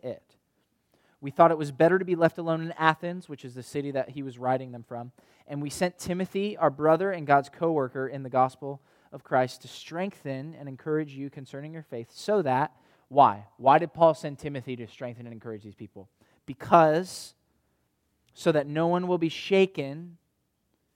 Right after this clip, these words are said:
by these afflictions. For you yourselves know that we were appointed to this. In fact, when we were with you, we told you in advance that we were going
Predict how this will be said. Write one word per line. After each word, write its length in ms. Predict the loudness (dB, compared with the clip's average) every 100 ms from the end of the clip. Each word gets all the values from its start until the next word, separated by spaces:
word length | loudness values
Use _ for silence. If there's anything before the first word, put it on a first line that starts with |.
| _
by 360 | 4 6 6 2
these 280 | -4 -6 -10
afflictions. 840 | -18 -14 -14 -14 -20 -20 _ _
For 100 | -16
you 180 | -10 -4
yourselves 380 | -4 -2 -4 -4
know 320 | -4 -2 -2
that 160 | -2 -6
we 100 | -8
were 120 | -8
appointed 380 | -10 -10 -10 -10
to 80 | -10
this. 260 | -10 -10
In 80 | -16
fact, 340 | -14 -12 -14 -16
when 360 | -12 -12 -10
we 180 | -10 -10
were 180 | -6 -6
with 300 | -6 -10 -14
you, 240 | -18 -20 _ _ _ _ -14
we 120 | -12
told 260 | -10 -10
you 80 | -8
in 80 | -8
advance 480 | -8 -8 -8 -12 -20 _
that 200 | -10 -10
we 200 | -10 -10
were 120 | -10
going 540 | -6 -4 -4 -6 -10